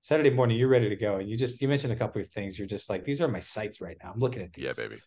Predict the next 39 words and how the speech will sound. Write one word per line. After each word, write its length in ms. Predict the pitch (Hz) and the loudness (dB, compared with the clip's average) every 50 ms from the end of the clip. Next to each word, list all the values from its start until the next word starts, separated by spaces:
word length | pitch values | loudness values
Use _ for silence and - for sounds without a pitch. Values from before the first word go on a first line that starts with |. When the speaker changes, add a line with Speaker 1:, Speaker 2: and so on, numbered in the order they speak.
| _ _ _ | _ _ _
Speaker 1:
Been 120 | 151 135 | -4 -4
chewing 340 | 123 - - 131 131 117 98 | -2 0 2 2 2 2 2
on 80 | 92 92 | -2 -4
Speaker 2:
Yeah. 60 | - | -4
Speaker 1:
them." 140 | 92 98 - _ _ _ _ - - - - _ - | -4 -6 -10 _ _ _ _ -20 -20 -20 -18 _ -2
Did 120 | 113 135 | 2 4
you 60 | 165 | 6
do 140 | 165 185 180 | 8 10 10
okay 200 | 151 - 147 139 | 10 10 8 8
last 200 | 143 156 160 151 | 8 6 6 4
Saturday? 400 | - 180 180 185 196 214 233 226 - _ _ _ _ _ _ _ _ _ _ _ _ _ _ | 2 2 2 0 0 -2 -4 -8 -12 _ _ _ _ _ _ _ _ _ _ _ _ _ _
Speaker 2:
Uh, 760 | - 95 101 107 110 110 110 110 110 110 110 107 107 104 107 - - | 2 4 6 6 6 6 6 6 6 6 6 4 4 4 2 0 0
yes, 480 | 87 117 143 131 - - - - - - - | 2 4 4 4 4 2 -2 -4 -4 -2 0
I 80 | 107 110 | 0 2
did. 120 | 113 180 | 6 6
Speaker 1:
Jelly 160 | 135 120 120 120 | 6 8 6 6
bean 160 | 123 131 139 | 4 4 4
wise? 200 | 143 147 151 147 | 2 0 4 8
Speaker 2:
Well, 140 | 170 180 185 | 10 10 10
Speaker 1:
Okay. 60 | 190 180 | 10 10
Speaker 2:
actually, 340 | 196 196 - 208 180 165 - - - 135 | 8 6 6 6 6 6 4 0 -8 0
jelly 220 | 110 165 170 175 | 6 6 8 8
bean 180 | 170 180 165 143 | 8 4 4 4
wise, 500 | 135 131 127 123 123 123 117 - - - _ | 6 6 6 6 6 4 2 0 -4 -6 _
it's 180 | - 131 - 135 123 120 - _ | -6 -6 -6 -8 -12 -14 -18 _
funny 280 | - 175 170 139 104 | 2 2 4 4 2
too. 280 | 87 - - 123 92 82 | 0 -2 0 2 2 2
It's 120 | 78 - - | 2 2 0
like 140 | 101 - 107 | 0 2 2
I 60 | 101 | 0
did 200 | 101 127 135 120 | 2 2 2 2
really 200 | 113 120 120 117 | 4 4 4 6
well 220 | 107 110 110 107 | 6 8 8 8
on 120 | 104 101 98 | 6 6 4
the, 140 | 87 80 76 - - - - | 0 -2 -2 -4 -10 -6 -2
like, 160 | 107 92 - | -2 -2 0
the 120 | - 90 - - | -2 -4 -4 -2
early 300 | 101 98 104 107 110 101 | -2 0 0 0 -2 -2
games, 500 | 101 101 98 101 104 110 107 - - | -4 -6 -4 -4 -6 -6 -6 -8 -8